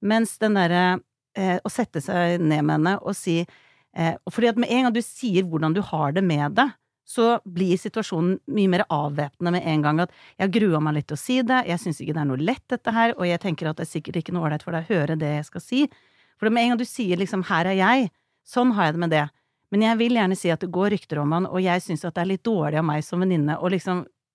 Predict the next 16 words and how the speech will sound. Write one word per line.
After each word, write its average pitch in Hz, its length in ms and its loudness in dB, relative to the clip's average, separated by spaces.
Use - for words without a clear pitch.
ikke 214 220 -8
si 156 240 -8
det 175 160 -4
til 143 260 -2
deg, 190 300 2
at - 80 -14
det, 196 140 -2
det 185 240 0
er 170 80 4
mye 196 160 0
rykter 160 240 -6
om 160 240 -2
at - 80 -10
det 180 80 -4
er 175 160 -2
han, 240 160 2